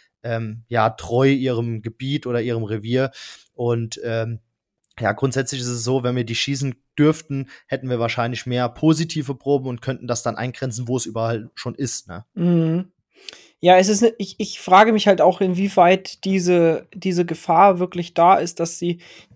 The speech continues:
Speaker 2: d-, also die Idee ist ja, dass durch die Ruhe, die man lässt, die keine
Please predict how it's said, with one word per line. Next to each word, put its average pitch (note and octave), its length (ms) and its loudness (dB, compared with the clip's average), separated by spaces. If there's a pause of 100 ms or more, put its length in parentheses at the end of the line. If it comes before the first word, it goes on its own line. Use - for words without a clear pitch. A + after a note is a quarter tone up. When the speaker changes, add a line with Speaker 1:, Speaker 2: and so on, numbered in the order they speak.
Speaker 2:
d-, - 140 -8
also E3 160 0
die F3 160 -2
Idee G3+ 320 4
ist A3 100 4
ja, G3+ 120 6
dass F#3 180 -6
durch F#3 160 -2
die F#3 100 -4
Ruhe, G3 320 6
die F#3+ 100 0
man F3 200 -2
lässt, F3+ 420 0 (140)
die - 180 -8
keine G3+ 460 4